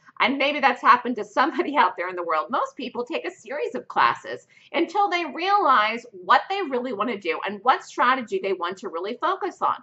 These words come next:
Sometimes it has to do with your schedule. Sometimes it has to do with your lifestyle,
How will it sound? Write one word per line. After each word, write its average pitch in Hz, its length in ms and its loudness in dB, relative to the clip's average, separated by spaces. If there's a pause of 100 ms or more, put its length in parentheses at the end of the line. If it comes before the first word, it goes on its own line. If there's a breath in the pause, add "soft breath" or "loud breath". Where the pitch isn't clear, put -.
(340 soft breath)
Sometimes 415 640 0
it 339 80 -2
has 339 220 -2
to 349 100 -6
do 311 100 -6
with 302 120 -8
your 311 100 -8
schedule. - 540 -8 (420 soft breath)
Sometimes 349 720 0
it 339 80 -6
has 302 360 -2
to 339 100 -4
do 262 260 -6
with 262 180 -4
your 285 140 -4
lifestyle, 226 840 0